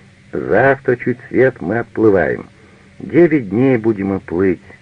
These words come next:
на юг, вверх по реке, через землю египетскую, чтобы ступить на сияющее прибрежье царской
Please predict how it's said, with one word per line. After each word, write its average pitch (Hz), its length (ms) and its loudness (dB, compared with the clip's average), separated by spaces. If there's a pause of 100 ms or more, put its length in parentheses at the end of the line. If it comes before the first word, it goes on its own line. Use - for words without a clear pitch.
(100)
на 65 100 -8
юг, 113 480 0 (340)
вверх 73 520 0
по - 100 -8
реке, 117 480 -2 (440)
через 95 280 -2
землю 120 360 2
египетскую, 107 680 -4
чтобы 147 460 -2
ступить 147 420 -4 (420)
на 87 260 -2
сияющее 104 640 -2
прибрежье 120 680 -2 (140)
царской 117 480 -2